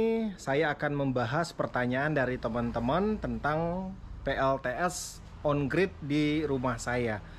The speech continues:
Banyak pertanyaan pertama yang paling banyak adalah, "Bang, ini pakai aki atau tidak?" Jawaban pertama adalah ini tidak pakai aki karena sistemnya adalah on grid.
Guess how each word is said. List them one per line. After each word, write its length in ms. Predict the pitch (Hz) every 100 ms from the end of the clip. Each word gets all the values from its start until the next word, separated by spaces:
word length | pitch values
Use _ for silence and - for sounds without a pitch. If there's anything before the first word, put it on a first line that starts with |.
| - - -
Banyak 400 | 147 170 220 220
pertanyaan 480 | 208 190 185 190 190
pertama 320 | 180 180 190
yang 80 | 202
paling 240 | 180 185 180
banyak 240 | 170 208
adalah, 480 | 202 151 139 220 214 - - - - -
"Bang, 320 | - 180 196 190
ini 80 |
pakai 320 | 240 202 185 208
aki 400 | 170 165 247 220
atau 240 | 208 208
tidak?" 480 | 202 190 170 120 - - - -
Jawaban 560 | 147 147 151 147 156 160
pertama 560 | 156 156 165 202 214
adalah 320 | 147 143 170
ini 160 | 175 165
tidak 320 | 170 143 135
pakai 240 | 135 143 117
aki 400 | 117 - 196 202
karena 320 | 143 139 170
sistemnya 720 | 147 - 135 131 143 165 107
adalah 480 | 117 113 117 131 131 139
on 160 | 120
grid. 240 | 120 135